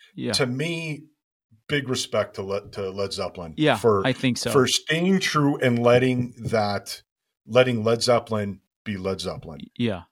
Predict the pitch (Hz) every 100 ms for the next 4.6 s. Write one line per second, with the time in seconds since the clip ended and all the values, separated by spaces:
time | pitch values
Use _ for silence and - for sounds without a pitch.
0 | _ _ 127 156 151 180 202 147 117 123
1 | 139 135 - 143 139 147 135 120 117 131
2 | 131 135 131 123 117 - 120 120 113 110
3 | 110 113 113 110 104 101 98 95 - -
4 | _ _ 113 131 113